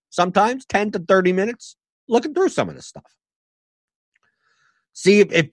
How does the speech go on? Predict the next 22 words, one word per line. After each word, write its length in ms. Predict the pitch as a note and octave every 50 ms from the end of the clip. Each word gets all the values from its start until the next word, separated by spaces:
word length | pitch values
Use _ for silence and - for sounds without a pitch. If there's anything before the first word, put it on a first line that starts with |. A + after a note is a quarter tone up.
| - G3+
if 200 | F3+ E3 C3+ -
other 420 | E3 E3 E3+ E3+ F3 F3 F#3+ F#3
top 420 | D#3+ - - - E3+ E3+ E3 - -
players 600 | - D#3+ C#3+ B2 A2 G2+ A2+ B2 - - - _ _ _ _ _ _ _ _ _ _ _ _ _ _ _ _ _ _ _ _ _ _ _ -
<coughs> 640 | - - - - - - - - - - - _ _
made 320 | C#3 C3+ D3+ D3+ E3+ E3 C#3+
choices 720 | - - D#3+ C#3 C3 B2+ - - C3+ D3 A3 - - _ _ _ _ _ _ _ -
that 140 | C#3+ C3+ -
I 140 | C#3 C#3 D3+
didn't 240 | C#3+ D3+ D3+ D#3+ C#3
consider. 500 | - D3 C#3 - - - D3 - - - _ _ _ _ _ _ _ _ _ _ _ _ _ _ _ _ _ _ _ _ _ _ _ _ -
Not 200 | D#3+ E3+ F#3 G#3
if 120 | A3+ F#3+ F3+
they 120 | A3 G#3
made 260 | G#3+ G#3+ G#3+ G#3+ E3+
the 80 | F#3 F#3
right 320 | E3 E3+ E3 D#3+ F3 D#3+
choice 380 | - - F3+ F3+ F3+ F3 - G3
or 20 |
the 140 | F#3+ G3+ G3+
wrong 320 | F3+ E3 D3 C3+ B2 A#2+
choice 500 | A2+ - C3 A#2+ C3 D#3 D#3 - - -